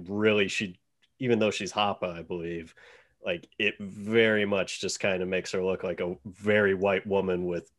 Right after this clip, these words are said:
slightly slanty eyes to highlight that she's Vietnamese. <laughs> And then the horrible, <laughs> horrible accent.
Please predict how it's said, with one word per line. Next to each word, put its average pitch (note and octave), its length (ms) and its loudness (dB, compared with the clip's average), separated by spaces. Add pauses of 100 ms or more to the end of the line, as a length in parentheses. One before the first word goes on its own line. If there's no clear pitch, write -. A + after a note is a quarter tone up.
(120)
slightly G2+ 460 4
slanty F2 540 -4
eyes E2+ 420 -6
to F2 320 -2
highlight F2+ 460 0
that F#2+ 140 -6
she's E2 240 -4
Vietnamese. A#2 960 4
<laughs> - 80 -14
And F#2+ 460 -2 (480)
then F#2+ 340 2 (160)
the F#2 140 0
horrible, - 920 6
<laughs> - 0 -
horrible - 720 -4
accent. - 480 -8